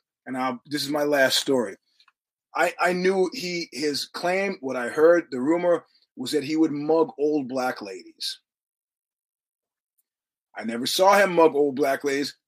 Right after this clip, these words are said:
This is what I heard. And he was always nice to me because of the whole cult of strength thing. Anyway, somebody went to see that movie.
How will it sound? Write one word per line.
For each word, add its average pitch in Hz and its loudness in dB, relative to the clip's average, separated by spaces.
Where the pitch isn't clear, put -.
This 180 2
is 147 -2
what 139 0
I 120 -4
heard. 101 -12
And 139 -8
he 156 0
was 156 4
always 202 6
nice 143 -4
to 123 -6
me 131 -4
because 156 0
of 160 4
the 147 4
whole 156 6
cult 160 0
of 127 -4
strength 139 -6
thing. 95 -20
Anyway, 156 0
somebody 208 2
went 190 -4
to 165 -4
see 170 0
that 151 0
movie. 123 -4